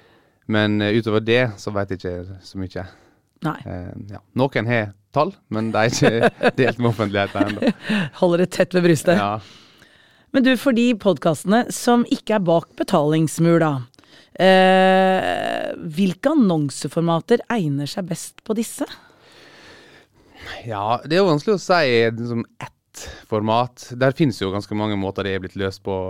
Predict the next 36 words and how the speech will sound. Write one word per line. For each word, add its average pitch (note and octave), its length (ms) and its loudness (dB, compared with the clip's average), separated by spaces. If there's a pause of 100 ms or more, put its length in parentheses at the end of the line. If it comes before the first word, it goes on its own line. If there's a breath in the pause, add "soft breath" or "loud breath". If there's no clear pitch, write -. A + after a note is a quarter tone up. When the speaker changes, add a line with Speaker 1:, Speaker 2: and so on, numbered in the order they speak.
(100)
Speaker 1:
eh, A1 160 -10
som - 140 -10
jeg F2+ 120 -8
har A#2+ 120 0
hørt. - 180 -12
Altså, G#2+ 180 -8
der F#2+ 160 -6
er - 60 -20
korte - 280 -6
spotter, - 340 -8
der F#2+ 100 -2
er F#2+ 80 -10
klassiske F#2+ 520 -10
femten G2+ 300 -8
sekunds, F#2+ 440 -4 (140)
eh, F#2 280 -2
reklame G2+ 320 -2
av F#2+ 240 -2
brekk. - 560 -8
Eh, G#2 380 0
du G2+ 120 -4
har F#2+ 400 -4
spotter, F2+ 1080 -8
lengre A2+ 360 0
spotter, G#2+ 440 -2
du G2+ 80 0
har F#2+ 440 0
reklamespotter G#2 520 -4
som G2 120 -8
blir F#2 120 -4
lest F#2+ 340 -4
av, F#2 320 -4
eh, F2+ 460 -6 (420)
av, E2+ 380 -8 (100)
eh, - 880 -14
eh, F2+ 280 -4